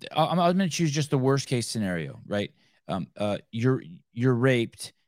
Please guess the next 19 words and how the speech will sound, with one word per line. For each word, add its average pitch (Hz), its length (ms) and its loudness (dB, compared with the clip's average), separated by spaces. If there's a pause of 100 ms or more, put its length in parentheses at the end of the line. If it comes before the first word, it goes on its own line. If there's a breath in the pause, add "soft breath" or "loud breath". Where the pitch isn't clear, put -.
(120)
and 113 360 0
for 120 100 -4
some 131 240 0
reason 117 520 2
you 120 220 0
don't 120 160 2
wanna 120 200 2
have 110 220 0
that 107 200 2
baby 104 320 2
because 98 640 -2
for, - 260 -6
for - 140 -6
whatever, 104 340 0
because 95 320 -2
you 95 80 0
were 87 120 0
raped, 80 360 -4 (540 soft breath)
and, 101 460 2